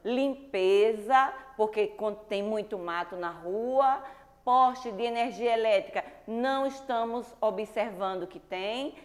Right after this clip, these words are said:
Então, essa comunidade está carente de serviços públicos, certo? Vamos ver o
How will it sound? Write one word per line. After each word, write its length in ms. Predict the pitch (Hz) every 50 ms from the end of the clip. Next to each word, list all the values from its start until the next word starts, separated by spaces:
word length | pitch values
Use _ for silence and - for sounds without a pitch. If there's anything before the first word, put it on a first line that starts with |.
| - - _
Então, 520 | - 160 190 - - 208 208 220 240 262 269
essa 180 | 277 - 247
comunidade 680 | - 226 220 208 208 208 202 185 202 208 214 226 208
está 240 | 208 - - 220 202
carente 760 | - - - - 220 208 196 185 190 202 220 240 247 247 254
de 120 | 208 247
serviços 520 | 240 - 233 220 - 220 254 254 - - - - - -
públicos, 720 | - 214 254 277 277 220 190 170 - - - 139 127 - - - - - _ _
certo? 500 | _ - - 233 262 285 302 - 320 - - - - - - -
Vamos 400 | 175 254 277 285 302 320 269 -
ver 100 | 269 240
o 80 | 254